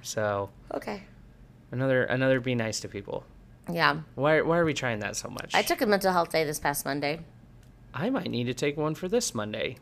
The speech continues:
Speaker 2: Maybe, well, this is on Tuesday.
Speaker 1: And Tuesday.
Speaker 2: <laughs> Yeah, you're like, "I'm just ill."
Speaker 1: I kinda wanna go golfing.
Speaker 2: Here we go.
Speaker 1: Wednesday,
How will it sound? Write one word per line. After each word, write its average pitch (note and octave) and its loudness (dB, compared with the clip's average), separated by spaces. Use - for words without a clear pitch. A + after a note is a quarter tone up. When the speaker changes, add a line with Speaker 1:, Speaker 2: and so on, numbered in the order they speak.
Speaker 2:
Maybe, D#3 -8
well, F3+ -6
this F#3+ -10
is G#3 -6
on G3 -6
Tuesday. - -8
Speaker 1:
And G3 4
Tuesday. C3 -4
Speaker 2:
<laughs> - -2
Yeah, B4+ 10
you're A#4+ 8
like, A4+ 4
"I'm F4+ 0
just - -4
ill." E3 0
Speaker 1:
I E3+ 4
kinda D3 6
wanna C#3+ 4
go D3 4
golfing. C#3+ 0
Speaker 2:
Here A3+ -4
we B3 -6
go. - -4
Speaker 1:
Wednesday, A#2 0